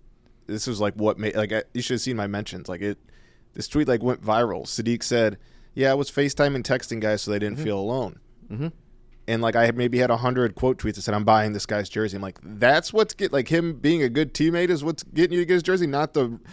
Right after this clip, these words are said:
Speaker 1: record-breaking three-point season he had as a rookie or first-team all-rookie or,
Speaker 2: <laughs>
Speaker 1: <laughs> like,
Speaker 2: I,
Speaker 1: that's
Speaker 2: I,
Speaker 1: what's getting people."
Speaker 2: I, I feel like with him also what it is, is we don't see personality from him at all. He's like Kawhi. Like, you don't,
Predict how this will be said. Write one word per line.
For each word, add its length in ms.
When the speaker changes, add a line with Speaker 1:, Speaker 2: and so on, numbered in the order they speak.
Speaker 1:
record-breaking 800
three-point 580
season 300
he 100
had 180
as 140
a 40
rookie 380
or 80
first-team 580
all-rookie 640
or, 40
Speaker 2:
<laughs> 0
Speaker 1:
<laughs> 840
like, 260
Speaker 2:
I, 60
Speaker 1:
that's 220
Speaker 2:
I, 40
Speaker 1:
what's 160
getting 340
people." 340
Speaker 2:
I, 80
I 40
feel 180
like 120
with 140
him 420
also 400
what 220
it 100
is, 340
is 200
we 240
don't 480
see 340
personality 640
from 200
him 120
at 80
all. 180
He's 220
like 160
Kawhi. 420
Like, 200
you 100
don't, 460